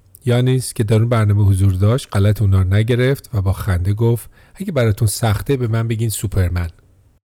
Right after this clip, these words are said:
تا سال دو هزار و بیست، در ویدیویی در شبکه تی ان تی، یانیس در مورد مسائل نژادی در آمریکا و یونان به طور علنی حرف نزده بود.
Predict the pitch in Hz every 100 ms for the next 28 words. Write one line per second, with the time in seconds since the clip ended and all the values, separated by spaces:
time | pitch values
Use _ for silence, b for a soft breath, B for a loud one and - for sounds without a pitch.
0 | _ _ _ _ _ _ b b - 143
1 | - 185 226 180 127 107 110 104 101 107
2 | 123 - - 110 101 101 95 101 127 120
3 | 107 101 92 113 101 - 107 95 110 104
4 | 107 127 135 - 117 110 123 113 101 113
5 | 101 107 107 98 101 98 107 104 104 98
6 | 98 110 104 101 98 98 98 - 101 -
7 | 98 90 90 104 107 92 - 101 92 92
8 | 87 98 110